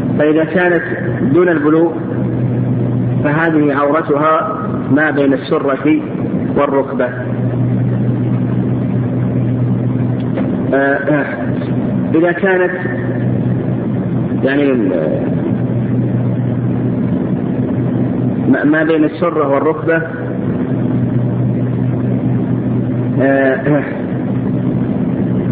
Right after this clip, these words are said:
إذا كانت لها ما بين السابعة إلى العاشرة، ما بين السابعة إلى العاشرة بين السرة والركبة.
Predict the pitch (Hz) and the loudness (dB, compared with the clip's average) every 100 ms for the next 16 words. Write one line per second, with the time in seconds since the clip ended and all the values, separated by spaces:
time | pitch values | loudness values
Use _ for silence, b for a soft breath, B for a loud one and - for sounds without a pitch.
0 | - - - - - - 151 151 151 180 | 0 0 0 2 0 2 2 4 2 2
1 | 170 165 151 - 127 - - - - - | 2 2 0 -4 -2 -2 -2 0 0 0
2 | - - - - - - - - - - | 0 0 0 0 0 0 0 0 0 0
3 | - - - - - - - - - - | 0 0 0 -2 -2 -2 -2 0 0 0
4 | - - - - 123 - - - - 123 | 0 0 0 0 0 0 0 0 0 0
5 | 123 - - 120 123 127 123 123 - - | 0 0 0 0 0 0 0 0 0 0
6 | - - - - 151 151 151 151 143 - | 0 0 0 2 2 2 2 0 0 -4
7 | - 123 127 139 156 156 151 147 - 165 | -4 0 4 4 4 2 2 0 0 0
8 | 156 139 139 127 135 123 113 120 123 123 | 2 0 0 0 -2 -2 -4 -2 -2 -2
9 | - - 123 123 - - - - - - | 0 0 0 0 0 0 0 0 0 0
10 | - 147 151 151 143 165 156 139 120 123 | 2 2 4 2 2 0 2 2 0 0
11 | 147 - 165 175 - - - - - - | 0 0 0 -2 -4 -6 -4 -2 -2 -2
12 | - 156 160 147 127 165 156 156 147 143 | -2 2 2 2 0 -2 0 2 2 2
13 | 139 127 | 0 0